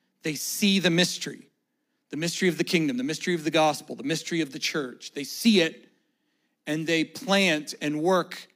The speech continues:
accordingly. And they establish the tone of every church that they establish because they do it in wisdom. First Corinthians three ten, Paul was a wise master builder.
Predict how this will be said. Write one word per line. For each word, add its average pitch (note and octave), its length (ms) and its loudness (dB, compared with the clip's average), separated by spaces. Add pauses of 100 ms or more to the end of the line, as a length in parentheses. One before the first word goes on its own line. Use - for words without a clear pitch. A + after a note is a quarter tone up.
(200)
accordingly. D#3+ 800 0 (720)
And D3+ 100 -6
they E3 80 -2
establish E3+ 720 2
the E3 120 -10
tone F#3 440 0
of C#3 100 -2
every D#3 220 -4
church - 560 -2
that D#3 120 -6
they D#3 180 -2
establish C#3+ 800 2 (920)
because D#3+ 640 2
they D#3+ 120 4
do D#3 240 0
it D#3+ 220 -4
in D3 460 -2
wisdom. F3 480 4 (1120)
First D#3+ 300 -2
Corinthians F3+ 460 -2
three F#3+ 200 -2
ten, F3+ 380 2
Paul D3+ 240 0
was D#3+ 140 -2
a D#3+ 60 0
wise E3 760 4 (100)
master D#3 840 0 (200)
builder. F3 560 -2